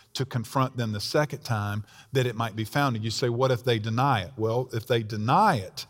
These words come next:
then at that point you have a problem. Have an issue. But here's what I can promise you. Here's what this pastor, somebody asked me about this after the service.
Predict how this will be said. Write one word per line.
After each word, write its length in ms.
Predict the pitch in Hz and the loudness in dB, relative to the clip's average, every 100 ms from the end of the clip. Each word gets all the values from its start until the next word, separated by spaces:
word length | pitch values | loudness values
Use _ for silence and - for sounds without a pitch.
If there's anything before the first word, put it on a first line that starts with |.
| - | -2
then 240 | 120 110 | 0 0
at 140 | 107 | -2
that 180 | 110 107 | -2 -4
point 260 | - 113 113 | -6 -8 -4
you 60 | |
have 160 | 110 101 | -4 -4
a 60 | 101 | -4
problem. 420 | 127 110 87 85 _ _ _ _ _ _ _ _ _ _ _ _ _ _ _ _ _ _ _ _ _ _ _ _ - | -2 -2 -4 -12 _ _ _ _ _ _ _ _ _ _ _ _ _ _ _ _ _ _ _ _ _ _ _ _ -12
Have 100 | 107 | -6
an 100 | 113 | -2
issue. 380 | 135 120 - 80 - _ _ _ _ _ _ _ _ - | 0 -2 -6 -12 -20 _ _ _ _ _ _ _ _ -10
But 100 | 107 | 0
here's 220 | 131 131 | 2 2
what 180 | 139 135 | 4 6
I 100 | 143 | 4
can 120 | 151 | 4
promise 500 | 143 147 107 85 - | 2 2 0 -4 -8
you. 40 | - _ _ - | -10 _ _ -10
Here's 180 | 113 110 | -6 -2
what 140 | 127 | -2
this 140 | 131 120 | -2 0
pastor, 420 | 131 127 - 117 | 2 2 2 -6
somebody 260 | - 131 139 | 0 2 4
asked 260 | 135 135 | 4 2
me 80 | 123 | -2
about 220 | 110 104 | -2 0
this 160 | 110 - | -2 0
after 240 | 107 104 | -2 -2
the 80 | 107 | -8
service. 400 | - 101 87 - | -4 -6 -8 -16